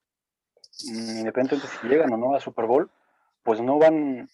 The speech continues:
nunca juegan mal, siempre dan una buena presentación y en este caso, eh, lo hicieron muy bien.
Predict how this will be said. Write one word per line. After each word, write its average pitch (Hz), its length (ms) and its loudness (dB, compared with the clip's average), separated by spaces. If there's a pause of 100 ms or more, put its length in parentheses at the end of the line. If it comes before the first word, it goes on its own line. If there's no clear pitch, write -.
nunca 139 320 -2
juegan 147 300 6
mal, 165 200 4
siempre 143 540 -2
dan 127 180 2
una 135 160 -2
buena 139 360 0
presentación 120 800 -6
y 117 120 -6
en 113 100 -4
este 127 220 -8
caso, 151 480 2 (640)
eh, 113 120 0
lo 110 120 -2
hicieron 139 360 0
muy 139 220 0
bien. 127 280 -6